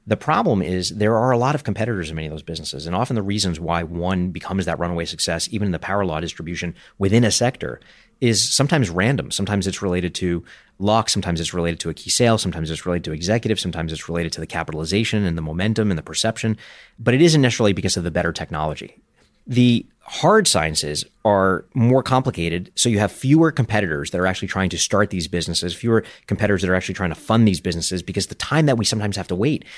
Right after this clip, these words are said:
is two, three, four, five years to get a readout. Does the technology work? Does the chip work on a, on a tape out?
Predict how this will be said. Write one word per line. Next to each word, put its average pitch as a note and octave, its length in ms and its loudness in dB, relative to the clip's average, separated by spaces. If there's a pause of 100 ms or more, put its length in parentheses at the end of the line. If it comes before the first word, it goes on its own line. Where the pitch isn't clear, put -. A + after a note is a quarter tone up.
(140)
is F2+ 140 -4
two, C3 160 0
three, A2 160 2
four, G2+ 180 0
five F2+ 240 0
years C3 300 0
to - 80 -8
get F2 120 0
a F2 40 -4
readout. A#2+ 420 -2
Does F2 140 -8
the F2 60 -8
technology E2+ 440 -4
work? G#2 280 -2
Does E2 120 -8
the - 80 -8
chip - 340 -4
work E2+ 200 -2
on F2 100 -2
a, F2+ 140 0
on F#2 160 -4
a F#2 60 -6
tape D#3+ 260 -2
out? D2+ 160 -6